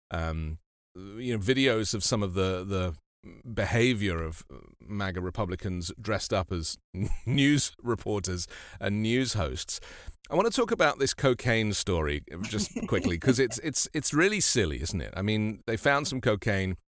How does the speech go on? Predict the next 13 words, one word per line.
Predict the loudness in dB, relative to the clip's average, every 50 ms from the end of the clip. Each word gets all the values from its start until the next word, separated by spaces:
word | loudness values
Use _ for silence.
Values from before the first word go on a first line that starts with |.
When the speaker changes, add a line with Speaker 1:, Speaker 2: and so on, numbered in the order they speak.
| _ _
Speaker 1:
in | -2 0 2
an | 2 2
area | 2 4 4 4 4 4 4 2
that | 0 -2 -4
the | -4 -2
public | 0 2 2 2 2 -2 -2
have | -2 -2
access | -2 -2 -2 -4 -4 -4 -4 -4 -4
to | -4 -4 -4
at | -4
the | -4 -4
White | -4 -2 -4 -4 -4
House. | -6 -6 -6 -6 -6 -8 -10